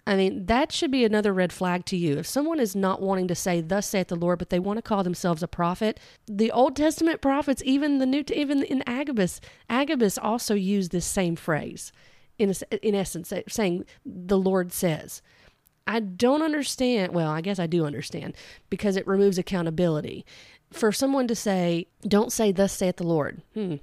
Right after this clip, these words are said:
that's interesting. I think that's a red flag. They said this, quote, "This word came out over and over in our A C P E prophetic council," which is what I just read to you about the season the Holy Spirit is particularly active with many powerful manifestations of his glory.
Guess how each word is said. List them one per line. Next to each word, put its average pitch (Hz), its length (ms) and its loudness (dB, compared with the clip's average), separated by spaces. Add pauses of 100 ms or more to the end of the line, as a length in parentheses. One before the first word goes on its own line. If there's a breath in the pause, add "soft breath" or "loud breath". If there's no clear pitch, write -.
that's 240 220 -4
interesting. - 540 -6 (220)
I 196 100 -6
think 220 200 -2
that's - 220 -6
a 175 60 -2
red 165 200 -4
flag. - 400 -6 (120)
They 240 120 2
said 240 240 0
this, 185 300 2
quote, 196 320 2
"This 233 180 0
word 254 240 -2
came 247 240 0
out 220 200 0
over 254 280 2
and 294 100 0
over 185 380 2
in 196 180 0
our 185 200 0
A 208 140 -2
C 220 200 -6
P - 160 -6 (120)
E 185 40 -6
prophetic 185 340 -4
council," 185 360 -4
which 165 140 -2
is 175 100 -6
what 175 100 0
I 165 60 -2
just 160 180 -6
read 165 180 -2
to 143 120 -8
you 143 40 -6
about 165 300 -6
the 175 80 -6
season 175 380 -4
the 156 80 -4
Holy 165 220 -2
Spirit 165 260 -4
is 160 80 -6
particularly 170 480 -8
active 214 500 -2
with 170 180 -2
many 175 220 0
powerful 170 420 -4
manifestations 170 760 -6
of 156 60 -4
his 156 100 -2
glory. 185 420 2